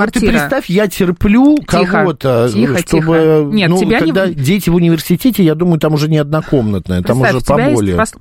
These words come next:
Speaker 2: не во-, нет, я знаю семьи, которые живут в однокомнатной квартире с ребенком. Макс,
Speaker 1: Ну,
Speaker 2: такое
Speaker 1: он
Speaker 2: тоже есть. И не в цау, а где-нибудь, ну, я не знаю, на Щелковской. И вот
Speaker 1: Да
Speaker 2: живут,
Speaker 1: я
Speaker 2: и вот
Speaker 1: представляю.
Speaker 2: живут они в однокомнатной квартире,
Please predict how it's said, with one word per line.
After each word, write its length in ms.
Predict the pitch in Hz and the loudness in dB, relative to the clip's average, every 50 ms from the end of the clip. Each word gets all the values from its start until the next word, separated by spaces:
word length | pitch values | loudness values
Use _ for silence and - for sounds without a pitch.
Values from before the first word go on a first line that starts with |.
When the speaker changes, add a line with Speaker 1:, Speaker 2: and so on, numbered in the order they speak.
| _ _ _ 196 | _ _ _ -4
Speaker 2:
не 200 | 208 214 226 240 | 0 2 2 2
во-, 140 | 220 220 | 2 2
нет, 320 | - 214 220 208 170 151 - - | 2 4 4 4 2 0 -2 -4
я 160 | - 208 220 | -2 -2 0
знаю 280 | 240 240 233 226 208 196 | 0 2 0 2 0 0
семьи, 260 | - - 254 294 320 | -2 -2 0 0 0
которые 260 | 285 - - 202 196 180 | 0 0 -2 -4 -4 -4
живут 260 | 196 202 240 254 - | -4 -2 -4 -4 -4
в 40 | 196 | -4
однокомнатной 560 | 180 175 175 - 208 220 233 233 - 214 - | -4 -4 -4 -2 -2 0 0 0 -2 -4 -6
квартире 400 | - 180 170 - - 220 226 247 | -4 -6 -6 -6 -6 -6 -6 -6
с 100 | - - | -6 -6
ребенком. 540 | 208 196 175 175 160 156 165 - 180 170 - _ _ _ _ _ _ _ _ _ - | -6 -2 -2 -2 -2 -2 -4 -8 -12 -14 -14 _ _ _ _ _ _ _ _ _ -2
Макс, 180 | 123 151 170 180 | 0 2 2 2
Speaker 1:
Ну, 60 | 180 | 2
Speaker 2:
такое 260 | 233 - 254 233 208 | 2 0 0 -2 -2
Speaker 1:
он 60 | - | -2
Speaker 2:
тоже 380 | - 233 254 302 320 320 294 294 | -2 -2 0 0 0 0 0 -2
есть. 640 | 240 208 202 190 175 170 160 - - _ - - _ _ _ _ _ _ - - 92 | -2 -2 -2 -2 -2 -2 -4 -6 -8 _ -20 -20 _ _ _ _ _ _ -14 -8 -4
И 320 | 87 226 240 247 254 247 240 | 0 2 2 4 4 4 4
не 120 | 247 254 | 2 2
в 80 | 247 - | 0 -2
цау, 540 | - - 190 175 165 160 156 151 143 147 - _ _ _ _ _ - | -4 -2 0 2 2 2 0 0 -4 -6 -10 _ _ _ _ _ -12
а 60 | 175 | -8
где-нибудь, 500 | 160 - 247 277 262 226 220 214 - - - | -4 0 2 2 4 4 2 0 -2 -4 -6
ну, 180 | - 202 202 | -4 -2 -2
я 80 | 190 180 | 0 -2
не 100 | 185 185 | -2 -2
знаю, 200 | 180 180 170 165 | -2 -2 -2 -2
на 100 | 196 233 | -2 -2
Щелковской. 640 | - - 185 165 160 - - - - - - - | -2 -2 -4 -4 -4 -6 -12 -18 -18 -12 -8 -4
И 20 | 170 | -2
вот 60 | 107 | 0
Speaker 1:
Да 60 | 110 | 2
Speaker 2:
живут, 140 | 120 127 139 | 2 2 2
Speaker 1:
я 60 | 135 | 0
Speaker 2:
и 20 | 135 | 0
вот 40 | - | 0
Speaker 1:
представляю. 540 | - 160 165 - - - 170 - 240 302 277 | 0 0 0 -2 -2 0 0 2 2 2 2
Speaker 2:
живут 180 | 254 277 302 349 | 2 0 2 2
они 120 | 294 262 | 2 2
в 40 | 226 | 2
однокомнатной 480 | 202 202 180 - 240 254 262 - 254 - | 0 -2 -4 0 2 2 2 2 0 -2
квартире, 580 | - 220 226 226 - - 214 170 165 156 - | -2 -2 -2 -2 -4 -2 -2 0 0 -2 -4